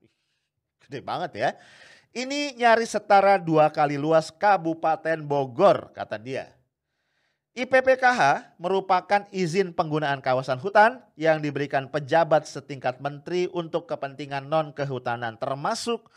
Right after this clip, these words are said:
untuk sawit dan pertambangan. Nah, itu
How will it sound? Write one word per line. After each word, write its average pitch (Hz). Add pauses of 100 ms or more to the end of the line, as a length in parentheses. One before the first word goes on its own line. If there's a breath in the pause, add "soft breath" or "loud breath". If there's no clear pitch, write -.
(200 loud breath)
untuk 147
sawit 143
dan 120
pertambangan. 95 (640)
Nah, 80
itu 104